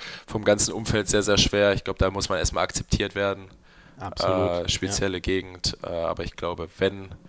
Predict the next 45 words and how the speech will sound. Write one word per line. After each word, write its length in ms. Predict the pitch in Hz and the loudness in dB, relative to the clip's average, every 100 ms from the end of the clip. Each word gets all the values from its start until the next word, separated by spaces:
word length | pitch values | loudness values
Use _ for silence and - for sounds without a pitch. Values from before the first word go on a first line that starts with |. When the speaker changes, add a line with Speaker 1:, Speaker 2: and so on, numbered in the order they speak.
| - - | -14 -4
Speaker 1:
wenn 140 | 98 | -2
dann 160 | 95 87 | 0 0
einer, 220 | 90 90 | 0 0
dann 160 | 87 85 | -2 -4
könnte 260 | 90 87 - | -6 -4 -2
er 140 | 87 | -2
das, 160 | 85 - | -4 -4
glaub 180 | 85 | -6
ich, 100 | 82 | -6
machen, 220 | 85 85 82 | -6 -6 -6
ja. 160 | 82 - - - - - - | -6 -6 -12 -16 -20 -20 -12
Speaker 2:
Mhm. 320 | - 98 117 127 - - - - - | -6 -4 -6 -8 -14 -16 -16 -18 0
Ähm, 580 | 131 131 127 123 123 139 | 4 6 6 4 2 -2
also, 320 | 127 120 107 90 - 127 - - | 0 2 2 0 -10 -14 -16 -20
ich 120 | - | -14
glaub, 240 | - - - | -6 -6 -4
da 140 | 117 | -4
kann 160 | 143 147 | 2 2
man 100 | 127 | 4
Thomas 320 | 127 127 - | 2 2 0
Reis 280 | 123 120 123 | 0 0 -2
ruhig 140 | 117 | -2
mal 180 | 123 110 | -2 -2
die, 200 | 110 104 | -2 -4
die 180 | - 113 | -4 -4
Daumen 280 | 107 110 104 | -2 -2 -2
drücken. 280 | 120 117 113 | -4 -2 0
Geile 240 | 113 117 | 2 2
Geschichte 400 | 120 - 117 123 | 0 0 -2 0
mit 160 | 107 131 | -2 0
Bochum 260 | 117 113 | 0 2
letztes 320 | 110 110 113 | 0 -2 -6
Jahr. 140 | 120 110 | -2 -2
Jetzt 180 | 104 - | -2 -6
gucken 220 | 117 120 | -6 -2
wir 80 | 110 | 0
mal, 160 | 107 | -2
ob 100 | 107 | -4
das 180 | 117 - | -6 -6
mit, 280 | 113 104 127 | -6 -8 -10
äh, 260 | 123 117 | -6 -6
Schalke 340 | 113 127 131 131 | -4 0 0 0
ähnlich 380 | 127 139 135 - | -2 -2 -4 -6
gut 160 | 135 | -4
läuft. 300 | 131 131 131 | 2 2 2